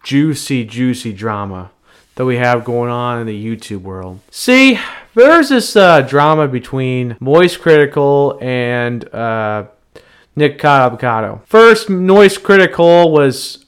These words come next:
reacting to a video, Nick Avocado video, saying that he needs help. Um, he, it's really de-, he's really destroying himself, and he doesn't realize it, or he doesn't care.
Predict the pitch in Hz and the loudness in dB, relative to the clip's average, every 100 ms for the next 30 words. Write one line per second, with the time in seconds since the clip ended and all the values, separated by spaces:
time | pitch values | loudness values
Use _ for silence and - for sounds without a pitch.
0 | - 143 151 160 160 151 135 139 123 123 | -4 2 4 4 0 -6 -4 -2 -2 -2
1 | 139 139 139 139 139 131 143 139 143 139 | 0 2 4 4 2 -2 -6 -6 -2 0
2 | 135 123 143 143 139 123 123 120 120 120 | 0 -2 -2 0 0 -2 -4 -2 -2 -2
3 | 120 131 131 127 120 117 117 - - _ | -4 -6 -6 -6 -4 -2 -2 -6 -14 _
4 | - 170 180 180 175 - - 160 147 147 | -4 0 2 2 0 -2 -2 0 2 0
5 | 147 - - _ - 131 123 117 117 113 | -4 -16 -20 _ -10 -4 -4 -4 -6 -8
6 | 104 143 143 143 - 135 139 135 151 170 | -8 -6 -4 -6 -6 -8 -8 -2 2 4
7 | 165 151 143 135 160 143 160 180 170 147 | 2 0 -6 -8 -6 0 2 2 2 -2
8 | - 180 180 180 165 - 170 175 175 175 | 0 2 4 2 0 0 4 6 4 0
9 | 156 139 139 143 135 147 175 170 165 165 | -4 0 2 2 -2 -2 2 4 4 4
10 | 151 170 170 170 - _ _ _ _ _ | 2 4 4 2 -4 _ _ _ _ _
11 | - 156 165 156 156 151 151 147 131 135 | 0 4 6 8 6 2 0 0 0 -4
12 | 131 196 190 185 185 | -4 0 4 4 2